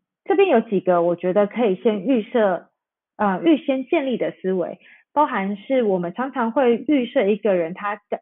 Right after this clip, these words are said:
讲话背后在想什么，或是甚至那个人还没讲话，我们就预设他要讲什么，所以不想听。但，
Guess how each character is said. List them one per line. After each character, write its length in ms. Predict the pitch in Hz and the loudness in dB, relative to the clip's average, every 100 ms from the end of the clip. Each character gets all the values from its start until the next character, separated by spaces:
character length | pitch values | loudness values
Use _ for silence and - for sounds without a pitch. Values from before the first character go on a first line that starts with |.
| _ | _
讲 160 | 180 - | -14 -8
话 140 | 208 202 | -8 -6
背 160 | 262 220 | -4 -4
后 300 | 208 214 170 _ _ | 0 -2 -2 _ _
在 120 | - - | -6 -4
想 240 | 165 196 | -6 -6
什 100 | 185 | -10
么， 60 | 190 _ | -12 _
或 140 | 277 | -2
是 100 | 269 | 0
甚 160 | 247 247 | -4 -4
至 100 | 240 | -4
那 140 | 240 | -2
个 60 | 220 | -2
人 100 | 170 | -4
还 80 | 185 | -4
没 140 | 196 | -4
讲 180 | 185 170 | -6 -4
话， 220 | 208 180 | 0 0
我 60 | 165 | -2
们 100 | 180 | -8
就 100 | 202 | -6
预 220 | 214 185 | -4 -6
设 240 | - 175 | -4 -6
他 260 | - 180 185 - - - - _ _ - | -4 -6 -6 -10 -20 -20 -20 _ _ -2
要 120 | 226 | 0
讲 220 | 190 190 | 0 -4
什 100 | 185 | -6
么， 80 | 170 | -6
所 120 | 180 | -6
以 40 | |
不 120 | 180 214 | -4 -8
想 220 | 175 170 | -8 -16
听。 220 | - - _ _ _ | -20 -20 _ _ _
但， 340 | 311 285 226 | -2 0 -4